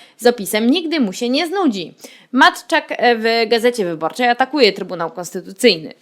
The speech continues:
Organ, który decyduje o życiu i śmierci Polek, nie ma legitymacji.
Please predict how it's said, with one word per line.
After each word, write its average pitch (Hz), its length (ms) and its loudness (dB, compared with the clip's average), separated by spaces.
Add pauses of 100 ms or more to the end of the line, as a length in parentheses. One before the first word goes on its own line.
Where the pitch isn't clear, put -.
Organ, 226 380 6
który 214 420 2
decyduje 208 560 2
o 196 80 2
życiu 233 240 -4
i - 80 -8
śmierci 185 320 -8
Polek, 277 360 6 (340)
nie 240 240 6
ma 285 160 6
legitymacji. 220 1080 2